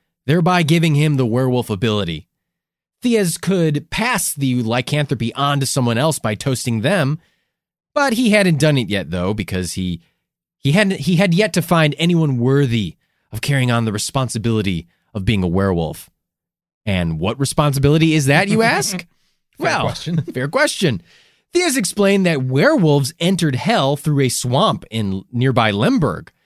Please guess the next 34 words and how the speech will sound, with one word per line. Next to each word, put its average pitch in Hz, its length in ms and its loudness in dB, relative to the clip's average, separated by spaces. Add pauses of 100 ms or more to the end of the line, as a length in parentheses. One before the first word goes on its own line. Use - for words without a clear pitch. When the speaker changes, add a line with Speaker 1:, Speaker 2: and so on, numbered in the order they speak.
(680)
Speaker 1:
They 151 320 2
would 156 280 2
then 233 300 2
battle 135 360 2
the 120 100 -2
devil 123 440 -2
and 120 180 -2
his 123 160 0
army 156 380 2
of 107 160 -2
malevolent 117 580 0
witches, 113 500 -2 (280)
beating 202 300 2
them 143 180 2
with 117 160 -2
rods 117 560 0 (160)
and 139 100 -2
chasing 165 380 2
them 143 160 2
around 151 420 2
while 113 160 -2
howling. 127 580 0
Speaker 2:
Here - 140 -12
we 95 120 -14
go. - 280 -20
Speaker 1:
<laughs> - 80 -8
According 285 400 0
to 170 180 4
Thias, 143 440 0 (260)
werewolves 185 520 2
were 160 120 4
the 151 80 2
good 214 240 2
guys, 170 480 -2